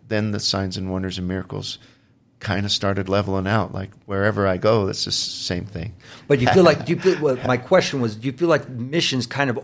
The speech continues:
Speaker 2: opened that door to where you could see that happening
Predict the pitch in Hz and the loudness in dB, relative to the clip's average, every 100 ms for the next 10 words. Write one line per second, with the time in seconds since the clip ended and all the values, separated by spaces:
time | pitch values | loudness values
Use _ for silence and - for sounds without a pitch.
0 | - 170 165 156 139 127 110 107 127 147 | 0 0 2 0 2 0 0 -2 2 4
1 | 113 92 92 101 101 - _ _ - 127 | 4 2 0 -2 -4 -18 _ _ -6 0
2 | 131 135 123 135 - - 190 185 160 131 | 2 2 -2 -2 -2 -2 -2 0 0 0
3 | 104 135 139 127 131 - | -2 0 0 -2 -6 -6